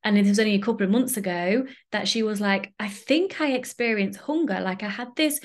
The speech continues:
weird pain in my tummy in the middle of the night. And I think it was hunger." And I asked her what it, what it felt like, and she tried to describe it to me. And I was like, "That sounds like hunger to me."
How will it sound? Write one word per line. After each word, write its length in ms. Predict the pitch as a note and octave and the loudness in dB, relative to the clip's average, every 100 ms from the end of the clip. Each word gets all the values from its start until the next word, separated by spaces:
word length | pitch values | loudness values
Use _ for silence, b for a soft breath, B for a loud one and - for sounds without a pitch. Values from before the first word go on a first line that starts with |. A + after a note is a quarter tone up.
| B B - | B B -4
weird 600 | G3+ A#3+ B3 A#3+ A3 - _ _ _ _ - | 0 4 4 4 2 -2 _ _ _ _ -12
pain 520 | - B3+ A3 F#3 F#3 | -2 2 2 2 2
in 140 | F#3+ | 4
my 180 | G3 F#3+ | 4 2
tummy 640 | F#3+ - A#3 F3 E3+ G3 | -4 -4 -2 -2 -2 -6
in 100 | G3+ | -2
the 80 | G3+ | 2
middle 240 | G3+ G#3+ G#3+ | 2 0 -4
of 100 | G3+ | -4
the 100 | F#3+ | -4
night. 680 | A3 F#3 E3+ G#3+ B3+ - - B B B B | -4 -4 -4 -6 -6 -12 -16 B B B B
And 80 | A3 | -2
I 100 | G#3+ | -2
think 280 | G3+ B3+ B3+ | 2 2 2
it 80 | - | -2
was 140 | G#3+ | -2
hunger." 600 | - C#4+ C#4+ F#3 D#3 E3+ E3+ B B B _ | 0 2 4 2 -2 -6 -12 B B B _
And 320 | A3+ G#3+ G#3+ - | -2 0 0 0
I 120 | G#3+ | 0
asked 240 | A#3 A3+ | 0 -2
her 60 | A3 | -4
what 140 | G#3 | -2
it, 180 | G3+ - - | -4 -8 -4
what 180 | G3+ | 0
it 120 | F#3+ - | 0 -2
felt 320 | A3 A3+ - | -2 -2 0
like, 300 | F3 F3 G3 | -4 -4 -4
and 140 | F#3 | -4
she 140 | F#3 G3 | -4 -6
tried 260 | G#3+ G#3 | -4 -4
to 60 | G3+ | -4
describe 440 | F#3+ - G#3+ G#3 | -6 -4 -2 -2
it 120 | F#3 | -2
to 100 | - | -8
me. 80 | F3 | -6
And 80 | F3 | -6
I 40 | |
was 120 | F3+ F#3 | -4 -4
like, 180 | - | -4
"That 180 | E3+ - | -6 -8
sounds 320 | - F#3+ G3+ | -2 0 2
like 200 | A3 A3 | 0 -4
hunger 300 | - C#4 C4+ | 0 0 2
to 160 | C#4 C4 | 0 0
me." 460 | D4 E4 A3 A#3 | 2 2 2 0